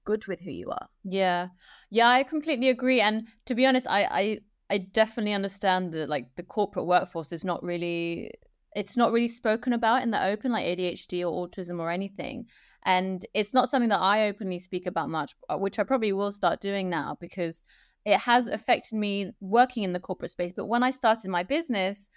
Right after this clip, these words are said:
Speaker 2: I was like, "Oh my God, I can just literally be my au-, authentic self and I can do the things that I'm passionate about." And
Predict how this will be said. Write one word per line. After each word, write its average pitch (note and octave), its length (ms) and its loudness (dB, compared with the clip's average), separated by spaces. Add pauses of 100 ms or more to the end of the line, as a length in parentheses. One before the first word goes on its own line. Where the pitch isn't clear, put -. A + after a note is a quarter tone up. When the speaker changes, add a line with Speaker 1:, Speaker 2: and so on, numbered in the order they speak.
(260)
Speaker 2:
I A3+ 100 4
was A#3 140 0
like, G#3 220 0
"Oh C#4 140 -4
my C#4 140 2
God, B3+ 160 0
I A3+ 100 4
can A#3 260 0
just B3+ 220 -8
literally A#3 340 -2
be A3 140 -4
my G#3 180 0
au-, G3 260 0
authentic G#3+ 540 -2
self G#3+ 300 2
and F#3+ 100 0
I F#3+ 60 2
can G3 340 -10 (160)
do C#4 160 0
the B3+ 80 4
things A#3 240 -4
that G3+ 60 0
I'm F#3 120 0
passionate G#3 380 -6
about." F#3 240 2 (320)
And G#3+ 260 0